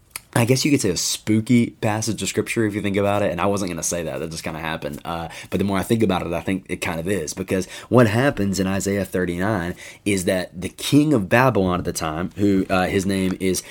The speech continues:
Merodach Baladan, the son of Baladan, king of Babylon, right?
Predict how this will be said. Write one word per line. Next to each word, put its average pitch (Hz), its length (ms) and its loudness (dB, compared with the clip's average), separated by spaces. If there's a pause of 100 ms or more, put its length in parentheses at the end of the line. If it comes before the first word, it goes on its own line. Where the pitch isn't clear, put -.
(100)
Merodach 120 680 4
Baladan, 92 880 -2
the 82 100 -8
son 107 240 4
of 95 80 2
Baladan, 92 540 0
king 101 200 0
of 92 60 -2
Babylon, 73 580 -4
right? 98 240 0